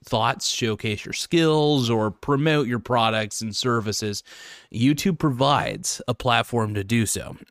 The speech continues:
<clears throat> Another advantage of having a Rumble channel is the ability to reach a growing audience. Rumble is a new player in the video streaming space and offers a unique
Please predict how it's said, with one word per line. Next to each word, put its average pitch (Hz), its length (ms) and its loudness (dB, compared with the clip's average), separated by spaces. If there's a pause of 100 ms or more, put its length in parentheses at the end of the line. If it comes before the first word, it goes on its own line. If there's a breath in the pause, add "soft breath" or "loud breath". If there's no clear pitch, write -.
<clears throat> - 2000 -8
Another 190 340 4
advantage 131 460 2
of 120 100 -4
having 123 460 -2
a 107 100 -4
Rumble 123 460 2
channel 107 440 0 (800)
is 143 160 4
the 120 160 4
ability 160 460 2
to 120 100 2
reach 120 400 2
a 117 60 2
growing 104 500 -2
audience. 98 600 -6 (560)
Rumble 175 320 4
is 120 160 4
a 110 80 4
new 127 240 4
player 87 480 -2 (280)
in 131 120 2
the 117 80 4
video 110 260 4
streaming 107 400 0
space 104 360 0
and 127 300 2
offers 117 520 -2
a 110 80 -2
unique 113 520 0